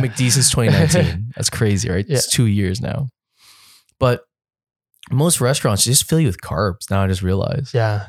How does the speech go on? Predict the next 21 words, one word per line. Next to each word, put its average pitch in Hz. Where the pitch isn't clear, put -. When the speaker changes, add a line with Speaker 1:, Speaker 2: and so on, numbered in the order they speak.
Speaker 1:
It's -
like, 85
like, 101
forget 156
Chinese 107
restaurants, 95
even, 131
like, 98
those, 95
like, 92
like, -
uh, -
fusion 98
and 92
white 87
restaurants, 127
even 185
sushi -
restaurants, -
just -
Speaker 2:
Yeah. 165